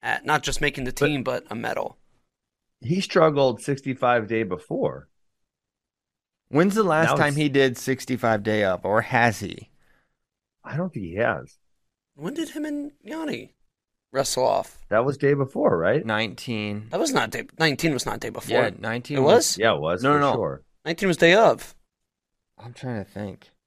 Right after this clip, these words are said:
Speaker 3: You
Speaker 2: Oh my
Speaker 3: know,
Speaker 2: gosh,
Speaker 3: J-,
Speaker 2: why is
Speaker 3: J D
Speaker 2: it
Speaker 3: might be right. Um,
Speaker 1: I'm almost positive
Speaker 3: wait, wait, no, no,
Speaker 1: nineteen
Speaker 3: no. It one hundred percent was day of.
Speaker 1: 'Cause
Speaker 3: 'Cause Jordan
Speaker 1: Jordan
Speaker 3: Burroughs
Speaker 1: showed his bare butt at the rail yard.
Speaker 3: He certainly did. Um,
Speaker 2: Oh, my
Speaker 3: that was
Speaker 2: goodness.
Speaker 3: Yeah, yeah, yeah.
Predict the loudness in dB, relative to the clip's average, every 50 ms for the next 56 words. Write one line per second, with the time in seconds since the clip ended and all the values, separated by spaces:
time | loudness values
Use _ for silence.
0 | _ _ _ _ _ _ _ _ -6 -4 -4 -2 -2 -2 0 0 0 -2 -2 -4
1 | -2 0 0 2 2 2 0 2 0 0 0 0 2 2 2 2 0 -2 0 0
2 | 2 2 0 -2 -4 -12 _ _ _ _ -6 -4 -2 0 0 0 -2 -4 -8 -12
3 | -16 -20 _ _ _ _ _ _ _ _ _ -10 -6 -4 -4 -2 -2 -4 -4 0
4 | 2 4 4 4 2 -2 -2 2 6 6 6 6 6 4 4 4 4 4 4 2
5 | 2 2 0 -2 -6 -8 -4 0 2 4 4 4 4 4 6 6 6 6 4 2
6 | 2 0 2 2 2 2 2 2 0 2 2 2 2 2 0 0 -2 -2 0 0
7 | 0 0 -2 -8 -16 _ _ _ 0 2 2 4 6 6 6 6 6 6 6 8
8 | 8 8 8 8 6 6 4 2 -2 -6 -10 -8 -6 -4 -2 0 2 2 2 2
9 | 2 0 0 0 -2 0 2 2 2 2 2 0 0 0 0 0 -2 0 0 0
10 | 0 0 -2 2 4 6 6 6 6 6 4 2 -2 -6 -8 -8 -4 -2 -2 -2
11 | 0 0 0 0 2 2 4 4 4 4 2 0 -6 -14 -20 -20 -20 -20 -20 _
12 | _ _ _ -4 0 2 2 2 2 0 0 -2 -4 -4 0 2 2 2 2 2
13 | 0 -2 -4 -10 _ _ _ _ _ _ _ _ -8 -4 -2 0 0 0 0 0
14 | 0 2 0 0 0